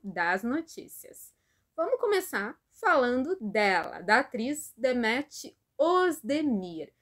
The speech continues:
Vamos ver o que a Demet Özdemir tem falado aí em suas últimas entrevistas, descobrir aí algumas declarações da atriz que são bastante profundas, como eu falei. Demet Özdemir disse: "Você não pode salvar o mundo."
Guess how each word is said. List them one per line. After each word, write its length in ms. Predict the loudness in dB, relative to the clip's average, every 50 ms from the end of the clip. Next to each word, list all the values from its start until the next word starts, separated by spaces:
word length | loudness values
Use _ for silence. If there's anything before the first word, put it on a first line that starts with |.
| _ _ _ _ _ -6
Vamos 240 | -2 2 2 4 4
ver 300 | 4 4 4 2 0 _ _ _ -6
o 140 | -6 -6
que 120 | -4 0 0
a 80 | 0
Demet 580 | 0 0 0 -2 0 0 0 -2 -2 -4 -4 -2
Özdemir 640 | 0 0 0 0 0 -2 -2 0 0 -2 -2 -2 _
tem 240 | -4 -2 -2 -2 -2
falado 640 | -2 -2 -2 0 0 0 0 0 0 0 0 -2
aí 160 | -4 -4 -2 0
em 160 | 0 0 -2
suas 380 | -4 -4 -2 0 0 0 0
últimas 480 | -4 -8 -8 -10 -12 -10 -10 -10 -10 -12
entrevistas, 1000 | -14 -14 -14 -18 -18 -12 -6 -2 0 2 2 0 0 -4 -6 -8 -6 -4 -4 -4
descobrir 460 | -4 -8 -10 -10 -8 -6 -4 -2 0
aí 160 | 2 2 2
algumas 460 | 2 2 0 0 -2 -2 -2 -4 -4 -6
declarações 1000 | -2 2 2 2 2 0 -2 -2 0 0 0 -2 -4 -6 -8 -6 -4 -4 -4 -4
da 140 | -6 -6 -8
atriz 460 | -8 -8 -12 -14 -12 -12 -12 -12 -16 _ _ _ _ _ _
que 80 | -14 -8
são 180 | -4 -2 2
bastante 480 | 2 2 2 2 0 -2 -2 -2 -4 -4
profundas, 800 | -2 -2 -2 -2 -4 _ -10 -8 -6 -4 -2 -2 -4 -6 -6
como 180 | -10 -8 -8 -6
eu 80 | -6 -8
falei. 480 | -8 -6 -4 -4 -4 -4 -6 -10 -18 _ _ _ _ _ _ _ _ 6
Demet 500 | 10 12 12 12 12 12 12 12 10 8
Özdemir 560 | 6 8 10 10 10 10 12 12 12 12 10 8
disse: 500 | 6 2 -2 -2 -2 -4 -6 -8 0 6
"Você 300 | 8 8 8 8 8 8
não 220 | 10 10 8 8
pode 560 | 12 12 12 12 12 12 12 12 12 10 4
salvar 720 | 4 4 6 6 6 6 8 12 12 12 12 12 12 12 12
o 80 | 12 8
mundo." 720 | 6 4 4 2 2 2 0 -2 -4 -8 -10 -12 -16